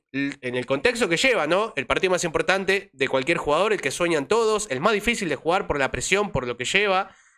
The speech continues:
Y cómo lo jugó Argentina a mí me, me, me, me llamó mucho la atención. Y, y, y, y quiero preguntarte a vos, a ver, ¿qué, qué, qué te pareció también que has visto también a Argentina en el ochenta y seis, por ejemplo?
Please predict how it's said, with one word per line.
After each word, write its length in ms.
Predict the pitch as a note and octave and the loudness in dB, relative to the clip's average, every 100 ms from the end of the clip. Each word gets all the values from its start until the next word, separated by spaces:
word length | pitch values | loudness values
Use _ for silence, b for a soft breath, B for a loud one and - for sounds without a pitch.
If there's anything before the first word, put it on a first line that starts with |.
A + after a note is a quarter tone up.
| - | -10
Y 100 | C3 | -6
cómo 220 | - A#3+ A#3 | 0 2 2
lo 100 | E3 | 2
jugó 140 | E3 | 0
Argentina 380 | F#3+ E3+ F#3 A3+ | 0 0 2 2
a 40 | |
mí 360 | F3 A#3 C4+ B3+ | 2 2 2 2
me, 240 | G3 D#3+ | 2 2
me, 220 | C#3+ C#3 | 2 0
me, 140 | C3 C#3+ | 0 -2
me 180 | C#3+ D3+ | 0 -2
llamó 260 | D3 D#3 | 0 0
mucho 240 | F3+ F#3+ F3 | 0 2 0
la 60 | |
atención. 540 | D#3+ D#3 D#3 A#3+ C#4 C4+ B B B B | 0 0 2 2 0 -6 B B B B
Y, 80 | C3+ | -2
y, 840 | C#3 C#3+ C3 C#3 C3+ B2+ A#2+ A#2+ | -2 -4 -4 -2 -2 -4 -8 -10
y, 240 | A#2+ B2+ C3+ | -8 -8 -10
y 40 | C3 | -2
quiero 280 | F#3+ G#3+ G#3 | 0 0 0
preguntarte 440 | - E3+ F3 F#3 | 0 2 0 2
a 60 | E3 | 2
vos, 200 | A#3 A#3 | 2 2
a 60 | E3 | 0
ver, 160 | E3 | 2
¿qué, 160 | D#3+ D#3 | 0 0
qué, 160 | D#3+ | 0
qué 100 | D#3 | 2
te 120 | F3 F3+ | 2 2
pareció 340 | D#3 D#3 A#3 | 2 2 2
también 200 | F#3+ G#3 | 2 2
que 100 | F3+ | 2
has 60 | E3 | 2
visto 260 | G#3+ F3+ | 0 0
también 260 | D3+ D#3 E3 | 2 2 2
a 20 | |
Argentina 300 | C#3 C#3+ E3 | 0 0 0
en 60 | D3+ | 2
el 60 | |
ochenta 260 | C3+ C#3 C3+ | 0 0 0
y 40 | |
seis, 160 | C#3 G#3 | 0 0
por 140 | - | -2
ejemplo? 380 | A#2+ A2+ G2 F#2+ | -4 -8 -10 -16